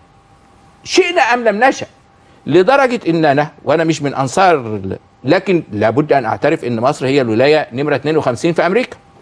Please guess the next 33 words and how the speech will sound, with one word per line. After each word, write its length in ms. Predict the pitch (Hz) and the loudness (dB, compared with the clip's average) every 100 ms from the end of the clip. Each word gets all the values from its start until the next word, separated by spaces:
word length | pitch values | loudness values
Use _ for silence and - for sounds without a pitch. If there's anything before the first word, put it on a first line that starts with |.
| - | -8
لأن 200 | 101 104 | -6 -2
بكميات 600 | 107 104 - 117 139 143 | -2 -2 2 4 4 2
المعونات 440 | 123 120 127 147 | 0 2 2 0
بعد 200 | 135 127 | 2 2
أم-، 240 | 127 131 131 - - | 0 -4 -8 -12 -6
خمسين 340 | 139 117 147 135 | -6 -2 0 2
ولاية 240 | 147 135 | 2 2
أمريكية، 420 | 123 120 165 190 - - - | -4 0 0 0 -4 -20 -4
ثم 220 | - 233 | 0 2
إسرائيل، 340 | 208 185 233 285 | 2 2 -2 -2
ثم 240 | 285 285 | 0 2
مصر. 280 | 294 - - _ - | 0 -2 -16 _ -10
يعني 220 | - 104 | -6 -4
الموازنة 340 | 110 143 151 147 | 0 2 2 0
الأمريكية 440 | 131 131 127 156 | 0 0 2 2
لما 160 | 143 135 | 0 -4
تحسب، 240 | 131 156 - - - | -6 -8 -8 -20 -6
فأنت 260 | 170 196 180 | -4 0 0
كما 300 | 175 165 160 | 0 0 2
لو 180 | 160 - 233 | 0 0 -2
أنك 280 | 220 190 - - _ - | 0 0 -4 -12 _ -8
الولاية 280 | 135 143 160 | 0 2 2
اتنين 180 | 151 151 | 0 -4
وخمسين، 360 | 123 113 120 - - _ _ | -4 -6 -8 -10 -18 _ _
ممكن 300 | 170 196 175 | -2 0 2
يكون 220 | 156 190 | 2 0
فرق 240 | 175 180 151 | 0 0 0
بينك 360 | 156 190 165 | 0 0 0
وبين 180 | 147 165 | 0 2
الولاية 280 | 165 165 175 | 6 6 6
واحد 180 | 170 147 | 2 -2
وخمسين 340 | 160 147 185 | -4 -4 -2
كبير، 420 | 185 185 294 233 | 0 2 2 2